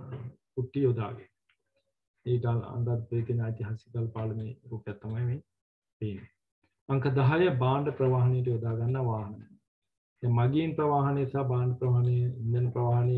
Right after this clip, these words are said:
කියලා, අ, වර්ග කරන්න පුළුවන් ප්‍රවාහනය. ඒ අතරේ මිනිස්සු, අ, නෙමෙයි භාණ්ඩ. භාණ්ඩ, අ, බඩු මුට්ටු එහාට මෙහාට ගෙනියන්න තමයි මේ ලොරි රථ හදලා තියෙන්නේ.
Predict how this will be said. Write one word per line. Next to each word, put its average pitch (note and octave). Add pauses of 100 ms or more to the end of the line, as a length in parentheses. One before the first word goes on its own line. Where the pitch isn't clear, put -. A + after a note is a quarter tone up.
කියලා, A#2 (580)
අ, B2
වර්ග A2+
කරන්න C3
පුළුවන් A#2+
ප්‍රවාහනය. A2+ (600)
ඒ C3
අතරේ C3
මිනිස්සු, B2+ (400)
අ, A#2+ (1200)
නෙමෙයි C#3+ (100)
භාණ්ඩ. A#2+ (680)
භාණ්ඩ, B2 (320)
අ, B2
බඩු A2+
මුට්ටු C#3+
එහාට A#2
මෙහාට A#2
ගෙනියන්න A#2+ (280)
තමයි D#3
මේ C3
ලොරි D#3
රථ A#2 (220)
හදලා A2
තියෙන්නේ. E3